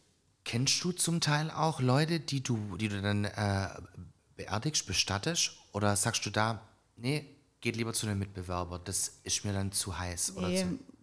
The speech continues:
Speaker 2: die, äh, natürlich kenn ich einige, viele, kürzlich erst, äh, 'n Kumpel beerdigt, ja. Ähm, wenn's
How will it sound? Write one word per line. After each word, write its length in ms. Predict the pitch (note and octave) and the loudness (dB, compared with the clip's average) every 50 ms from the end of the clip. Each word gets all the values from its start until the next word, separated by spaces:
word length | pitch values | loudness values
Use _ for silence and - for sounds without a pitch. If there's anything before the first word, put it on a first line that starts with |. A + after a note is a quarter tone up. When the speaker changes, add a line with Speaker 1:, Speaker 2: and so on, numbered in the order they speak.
| - - - | -20 -20 -14
Speaker 2:
die, 340 | E3+ - F#3+ F#3+ G3 F#3 | -8 -6 -2 0 0 0
äh, 260 | F#3 - - A2 - - D2+ - - - - - - - - - - - | 0 -2 -2 -4 -6 -8 -10 -16 -18 -20 -20 -20 -20 -20 -20 -20 -14 -6
natürlich 500 | G#3 G#3 F#3+ - - G#3+ G#3 G3+ F#3+ - | -4 -2 -2 0 0 0 0 0 0 0
kenn 180 | - G#3+ G3+ A3 | 2 4 6 6
ich 400 | A3 G#3+ - - - - - - - _ _ _ _ - | 6 6 4 0 -2 -4 -6 -10 -20 _ _ _ _ -10
einige, 560 | D3 D3+ F3 G#3 G#3+ A3+ A#3 A3 G3+ G#3 G#3+ - | -4 -2 2 2 4 4 4 2 2 0 -2 -4
viele, 600 | - - G#3 G#3 G3+ G#3+ G#3 G#3 G#3 G#3 G#3+ - - - - - - - - - - F#2 - _ - | -4 -2 0 0 2 2 2 2 2 2 0 -2 -6 -12 -18 -18 -20 -20 -20 -20 -20 -20 -20 _ -14
kürzlich 440 | - - F#3 F3 - - G3+ F#3+ - | -10 -8 -8 -8 -6 -6 -6 -4 -4
erst, 480 | D3 D#3+ F#3 G3 - - - - - - | -2 -2 0 0 0 0 0 -2 -6 -4
äh, 40 | F3+ | -2
'n 480 | F#3 F#3 F#3 F3+ F3+ - E3+ E3+ E3+ E3+ - _ _ _ _ _ _ _ _ _ _ _ _ _ _ - | -2 0 0 -2 -2 -2 -4 -4 -4 -6 -12 _ _ _ _ _ _ _ _ _ _ _ _ _ _ -6
Kumpel 400 | - - A#3 A3+ A#3+ A#3+ A#3 A#3 - - - | 2 6 6 6 6 6 0 -2 -6 -14 -12
beerdigt, 600 | - - - - G#3 G#3+ G#3+ A3+ - - - - - - _ - | -10 -6 -4 -4 -4 -2 -4 -4 -6 -8 -12 -16 -18 -18 _ -10
ja. 200 | F#3 F3+ F#3 G#3+ A3 - _ _ _ - - - - - - - - - - _ _ - | -6 -4 -4 -4 -4 -6 _ _ _ -20 -20 -20 -20 -20 -20 -20 -20 -20 -20 _ _ -2
Ähm, 340 | G3 G3 F#3+ F#3 G3 F#3 - | 0 2 2 2 2 2 2
wenn's 300 | - G#3 G#3+ G#3+ - - | 4 4 4 4 2 -2